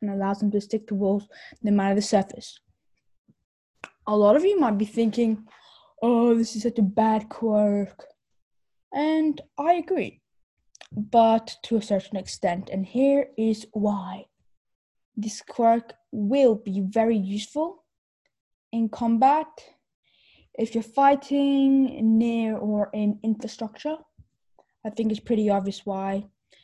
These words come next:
Because he'll get an advantage 'cause he can use the surfaces around him to get extra height and more space to move, move. But the quirk doesn't give him any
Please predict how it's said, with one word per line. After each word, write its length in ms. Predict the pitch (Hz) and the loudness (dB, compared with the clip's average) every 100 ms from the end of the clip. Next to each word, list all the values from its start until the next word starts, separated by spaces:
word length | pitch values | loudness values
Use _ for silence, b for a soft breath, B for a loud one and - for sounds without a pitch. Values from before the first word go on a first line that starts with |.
| b _ - | b _ -6
Because 560 | 214 220 202 196 190 | -2 0 2 2 2
he'll 120 | 226 | -2
get 160 | 214 208 | 0 0
an 140 | 202 | 0
advantage 600 | 202 196 202 208 220 208 - | 0 0 -2 -2 -2 -6 -8
'cause 200 | 185 - | -12 -10
he 80 | |
can 260 | 202 202 190 | -4 -4 -2
use 320 | 190 196 190 | -2 -4 -6
the 60 | 196 | -12
surfaces 500 | - 202 196 196 196 | -10 -10 -8 -6 -4
around 480 | 196 214 233 247 247 | -2 0 0 0 0
him 140 | 226 | -2
to 100 | 208 | -2
get 180 | 202 - | -6 -4
extra 360 | 202 - 220 | -4 -4 -8
height 520 | 196 202 196 202 - - b b b b b _ | -6 -6 -4 -4 -8 -20 b b b b b _
and 220 | 196 196 202 | -2 2 2
more 180 | 202 | 0
space 280 | - 196 190 | -2 -4 -4
to 80 | - | -4
move, 580 | 190 185 175 180 185 _ _ _ | -2 -2 -4 -8 -12 _ _ _
move. 440 | 208 190 180 190 - _ _ _ _ _ _ - | -4 -4 -6 -10 -16 _ _ _ _ _ _ -8
But 420 | 196 - - - 214 | -2 -2 -2 -6 -4
the 160 | 208 | -4
quirk 380 | 208 - 233 240 | -4 0 0 0
doesn't 260 | - 220 214 | -4 -2 0
give 140 | 226 | 0
him 160 | 214 202 | 0 0
any 600 | 202 196 196 190 190 | -2 -2 -2 -4 -6